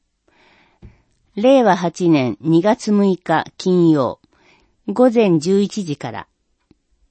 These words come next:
放送内容、上り四音チャイム。これはJアラートのテストです。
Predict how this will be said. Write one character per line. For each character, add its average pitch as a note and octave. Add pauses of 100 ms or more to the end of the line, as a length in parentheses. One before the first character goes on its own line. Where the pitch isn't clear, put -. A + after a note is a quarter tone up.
(800)
放 B3+
送 B3+
内 G3+
容、 A#2+ (720)
上 F#3+
り A3+
四 A3
音 G#3+
チ G3+
ャ D#3+
イ C3+
ム。 A#2 (760)
こ G#3
れ A3+
は G#3
J C4
ア C4
ラ C4
ー -
ト F3+
の D3
テ F#3
ス -
ト C3+
で G#2
す。 -